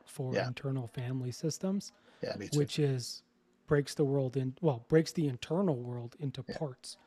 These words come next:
Speaker 1: which you can really just say are masks.
Speaker 2: Yeah.
Speaker 1: So when the ted Talk comes out, folks, listen to it. It does talk a lot about masks, but we'll definitely get into it in a book,
Speaker 2: Yeah.
Speaker 1: hopefully twenty twenty-four.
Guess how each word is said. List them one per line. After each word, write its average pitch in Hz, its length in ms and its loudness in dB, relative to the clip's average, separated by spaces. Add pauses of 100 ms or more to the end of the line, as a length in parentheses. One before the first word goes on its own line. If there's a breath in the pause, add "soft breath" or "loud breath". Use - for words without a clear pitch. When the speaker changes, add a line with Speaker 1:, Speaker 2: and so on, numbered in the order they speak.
(420 soft breath)
Speaker 1:
which 151 180 2
you 147 60 0
can 131 220 -2
really 139 320 6
just 113 260 -8 (140)
say 127 200 -6
are 120 160 -8
masks. 110 600 -12
Speaker 2:
Yeah. 98 220 2 (100)
Speaker 1:
So - 140 -6
when 143 120 2
the 151 100 4
ted 156 240 4
Talk 151 220 4
comes 135 280 0
out, 131 220 -4
folks, 117 360 -8
listen 143 380 0
to 143 140 2
it. 127 160 -2
It 135 140 -4
does 139 220 2
talk 127 300 -6
a 135 40 -6
lot 123 180 -4
about 123 260 -8
masks, 120 500 -8 (260 soft breath)
but 135 140 -2
we'll 127 180 -4
definitely 135 360 0
get 131 180 0
into 131 240 -2
it 127 100 -2
in 120 160 -6
a 120 40 -6
book, 123 380 -6
Speaker 2:
Yeah. - 500 4
Speaker 1:
hopefully 143 200 4
twenty 135 300 2
twenty-four. 127 580 -4